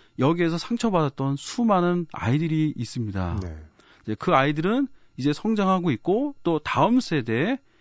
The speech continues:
Speaker 1: 또 가정의 주인이 되고 주역이 될 겁니다.
Speaker 2: 음.
Speaker 1: 근데 그랬던 아이들이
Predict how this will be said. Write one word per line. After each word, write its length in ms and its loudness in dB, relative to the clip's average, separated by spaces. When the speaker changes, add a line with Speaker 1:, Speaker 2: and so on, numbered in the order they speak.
Speaker 1:
또 120 0
가정의 560 0
주인이 440 2
되고 500 -2
주역이 420 0
될 100 0
겁니다. 640 -6
Speaker 2:
음. 400 -12
Speaker 1:
근데 200 -2
그랬던 420 0
아이들이 540 0